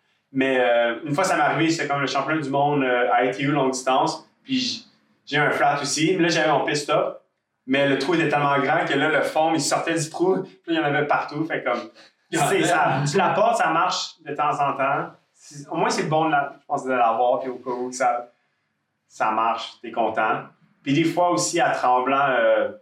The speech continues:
Speaker 1: t'as des, euh, des scooters avec des roues, mais il y en a pas, il y en a pas tant que ça, là.
Speaker 2: À quel point, euh,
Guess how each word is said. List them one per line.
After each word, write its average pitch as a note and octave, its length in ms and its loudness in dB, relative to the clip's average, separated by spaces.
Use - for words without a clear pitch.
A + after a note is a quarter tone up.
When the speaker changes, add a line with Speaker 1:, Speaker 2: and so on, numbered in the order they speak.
Speaker 1:
t'as C3 100 -4
des, A#2+ 300 -2
euh, G#2 340 0
des A#2+ 80 -4
scooters C#3+ 460 -2
avec A#2+ 200 -2
des B2 140 0
roues, A2 360 0
mais A2 220 0
il - 20 0
y A2 60 2
en A2 80 0
a G#2+ 60 -2
pas, A2 340 -2
il A2 60 -8
y - 20 -6
en A2 40 -6
a G#2 40 -8
pas A2 120 -6
tant G#2 140 -4
que G2 60 -8
ça, A2 100 -10
là. A2+ 120 -4
Speaker 2:
À C#3+ 100 0
quel D3 180 2
point, G3 240 2
euh, A2 720 0